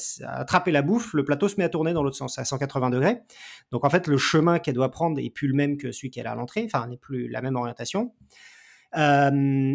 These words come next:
et en fait, euh, et puis aussi, donc, et, et puis ils se sont aperçus que, du coup, ils arrivaient plutôt bien à se, se retrouver en, en suivant le soleil. Et puis, ils ont aussi, euh, fait des, des, des pièges en cachant le soleil,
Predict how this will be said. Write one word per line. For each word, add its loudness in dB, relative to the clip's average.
et 8
en 4
fait, 2
euh, 4
et 4
puis 0
aussi, 2
donc, 0
et, 0
et 0
puis -8
ils -4
se -6
sont -2
aperçus -4
que, -8
du 0
coup, -2
ils 0
arrivaient -4
plutôt -6
bien 0
à -4
se, -12
se -14
retrouver -2
en, -4
en -10
suivant -10
le -10
soleil. -2
Et 2
puis, 4
ils 4
ont 4
aussi, 4
euh, 6
fait -2
des, 2
des, -2
des -4
pièges 2
en 0
cachant -4
le -2
soleil, 2